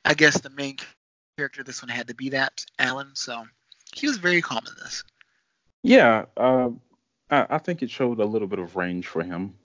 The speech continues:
Speaker 2: um, just
Speaker 1: Yeah.
Speaker 2: playing a calm act, or a calm person, um, instead of just acting all wacky and
Speaker 1: Right.
Speaker 2: dumb like he does in most movies.
Speaker 1: Right.
Speaker 2: Like, um, what's one? Hey, did you ever see Fifty Shades of Black?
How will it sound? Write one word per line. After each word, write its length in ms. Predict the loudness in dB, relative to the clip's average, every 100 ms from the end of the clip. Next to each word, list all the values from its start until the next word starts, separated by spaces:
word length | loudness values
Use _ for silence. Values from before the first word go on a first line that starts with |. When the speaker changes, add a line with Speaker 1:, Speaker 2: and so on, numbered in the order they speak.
| _ -8
Speaker 2:
um, 420 | -4 -4 -4 -8
just 160 | -2 2
Speaker 1:
Yeah. 120 | 2
Speaker 2:
playing 200 | 2 -2
a 80 | -2
calm 540 | -2 0 2 0 -4 -8 0
act, 280 | 2 2 _ _ 2
or 140 | 4
a 40 | 4
calm 300 | 2 2 2
person, 540 | 4 4 2 -8 -8 _ _ -20 -20 _ _ _ _ -14
um, 340 | -8 -6 -6
instead 320 | -8 2 4 4
of 120 | 2
just 240 | -4 -6 0
acting 300 | 0 0 -2
all 180 | 0
wacky 580 | 4 4 4 -2 -8 -8 -14 _ -16
and 160 | -8 2
Speaker 1:
Right. 220 | 6 6 4
Speaker 2:
dumb 160 | -2 -12 -10 -4
like 140 | -2 -2
he 60 |
does 480 | -2 -2 -2 -10 -16 -20 _ _
in 200 | -10 -8
most 340 | 2 4 4 0
movies. 480 | -6 -6 -10 -12 -16 -18 -4
Speaker 1:
Right. 320 | 4 4 4
Speaker 2:
Like, 280 | 4 4 6
um, 560 | 6 6 4 2 -2 -8 _ _ _ _ _ _ -14 -14 _ _ _
what's 240 | 2 2 0
one? 320 | -2 -2 -6 -10 -20 _ _ _ 2
Hey, 60 |
did 220 | 6 8
you 80 | 8
ever 160 | 8 6
see 460 | 0 2 4 2
Fifty 300 | 0 -4 -2
Shades 280 | 2 4 4
of 100 | 4
Black? 400 | 4 4 2 -8